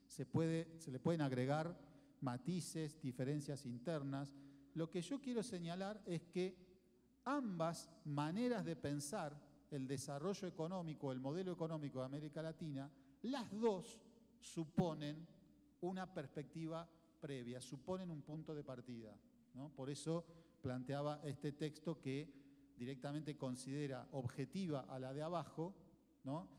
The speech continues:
Y la intervención del Estado es, por definición, una traba, algo que está mal, algo que, eh, caracterizaría a los populismos.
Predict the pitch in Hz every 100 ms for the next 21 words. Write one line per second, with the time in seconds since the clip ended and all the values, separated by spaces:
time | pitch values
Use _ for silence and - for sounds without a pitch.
0 | - - 175 196 202 - 160 143 147 143
1 | 139 139 165 165 180 151 165 156 165 156
2 | 165 - 135 147 143 165 156 180 175 180
3 | 190 - - - - - 139 143 160 185
4 | 165 139 135 143 143 143 139 135 - 156
5 | 156 147 147 147 - - 143 135 143 143
6 | 143 131 139 - - - - 131 123 123
7 | 120 120 123 120 139 127 143 139 139 135
8 | 165 127 120 127 - 120 107 101 - -